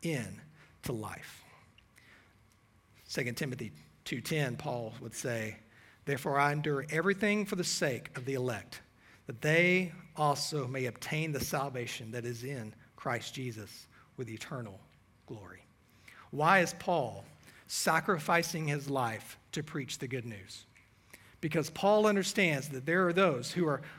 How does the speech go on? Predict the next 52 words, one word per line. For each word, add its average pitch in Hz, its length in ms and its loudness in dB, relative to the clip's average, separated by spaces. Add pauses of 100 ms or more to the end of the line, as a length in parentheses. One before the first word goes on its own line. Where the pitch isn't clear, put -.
called, 151 440 6
those 165 180 4
who 170 60 4
are 156 300 2
chosen 208 480 6
by 135 200 4
God 123 360 2
from 175 140 2
the 160 80 2
foundation 180 640 6
of 220 100 4
the 208 80 6
world, 160 380 2 (420)
that 170 280 2
with 220 320 2
cooperation 214 800 6
of 175 80 2
the 151 80 0
call 196 360 4
of 160 220 -2
Christ 190 480 6
on 190 180 2
our 180 140 6
lives 180 340 6
to 165 100 -2
go 185 460 4
and 151 200 -2 (140)
spread 196 480 4
the 202 60 8
gospel, 196 560 8 (100)
that 165 120 2
he 156 120 0
would 180 200 2 (200)
draw 190 400 6
people 202 400 2
into 185 220 0
himself. 170 340 0
He - 120 -2
would 160 200 -2
catch - 360 4
them 196 180 4
in 180 80 2
the 170 80 0
nets 160 260 -2
of 151 80 -6
salvation. 143 460 -2
So 156 140 -2
he 202 180 0
was 185 160 -2
willing 165 280 -2
to 160 140 -2
endure 139 540 -4